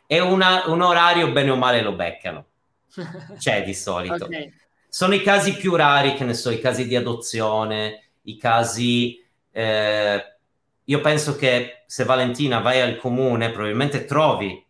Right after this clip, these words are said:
Speaker 1: il, il certificato di nascita, magari tu non lo sai, ma nell'estratto di nascita trovi la data. E
Speaker 2: Mm.
Speaker 1: si risolve così molto spesso. Allora, altrimenti esistono delle tecniche, però quelle si ricorre quando non si riesce a ottenere facilmente, andando al comune, eccetera, eccetera.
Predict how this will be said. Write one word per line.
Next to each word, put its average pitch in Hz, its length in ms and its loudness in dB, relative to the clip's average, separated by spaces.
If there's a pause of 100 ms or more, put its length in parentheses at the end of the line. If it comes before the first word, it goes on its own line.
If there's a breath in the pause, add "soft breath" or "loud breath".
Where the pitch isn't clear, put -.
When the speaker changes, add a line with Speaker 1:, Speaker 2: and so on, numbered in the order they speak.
Speaker 1:
il, 92 680 -8 (220)
il 101 120 -16
certificato 117 600 -4
di 113 140 -4
nascita, 113 420 -2
magari 107 300 -4
tu 131 100 -6
non 113 120 -2
lo 127 100 0
sai, 123 520 0 (180)
ma 110 100 -4
nell'estratto 117 480 -4
di 120 100 -4
nascita 107 420 -4
trovi 98 400 -4
la 90 120 -2
data. 85 480 -6 (240 soft breath)
E 120 320 -4
Speaker 2:
Mm. - 20 -20
Speaker 1:
si - 200 -6
risolve 135 520 0
così 113 300 -4
molto 95 320 -6
spesso. - 640 -10 (840 soft breath)
Allora, 156 400 4
altrimenti 185 1040 2
esistono 156 580 0
delle 127 320 -2
tecniche, 98 680 -4
però 151 220 2
quelle 175 240 2
si 160 220 -2
ricorre 156 720 2
quando 131 340 2
non 117 120 -2
si 117 160 -6
riesce 113 500 -2
a 110 100 -4
ottenere 107 760 -2
facilmente, 107 640 -4
andando 104 260 -6
al 101 100 -6
comune, 107 520 -6
eccetera, 90 340 -16
eccetera. - 440 -16